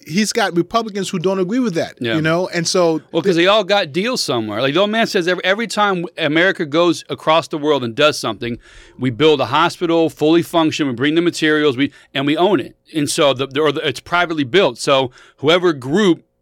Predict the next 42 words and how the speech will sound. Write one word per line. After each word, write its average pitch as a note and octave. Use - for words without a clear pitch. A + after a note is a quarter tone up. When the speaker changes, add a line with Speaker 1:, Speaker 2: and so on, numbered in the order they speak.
Speaker 2:
built E3+
that E3
hospital, C#3+
they're C#3
gonna F3+
make D#3+
money G3
for B2
it. -
So C3+
if B2
you G3
don't G#3
have D#3+
war C#3+
causing D#3
problems, D3+
hurting D#3+
people, D#3
you E3
can't E3
build C3+
a C3+
hospital. D3+
So D3
of C3
course A#3
they'd C#3+
wanna C3
stop A#2
that. F#2
But C#3
again, D3+
just B2+
to C#3+
wrap C#3
the C#3
last C3+
part C#3
up, A#2+
Buff, D#3
um, B2